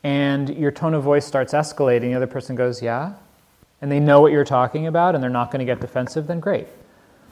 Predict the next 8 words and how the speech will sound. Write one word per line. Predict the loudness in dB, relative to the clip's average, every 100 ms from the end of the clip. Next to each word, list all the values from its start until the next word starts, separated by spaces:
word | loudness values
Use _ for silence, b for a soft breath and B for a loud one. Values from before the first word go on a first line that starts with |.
| b b b b b b b -4
But | 4 4 4
maybe | 2 4 4 4
that's | 4 2 0
not | -4
how | -2
they | 0 -2
experience | -4 -8 -6 -4 -6 -10
it. | -16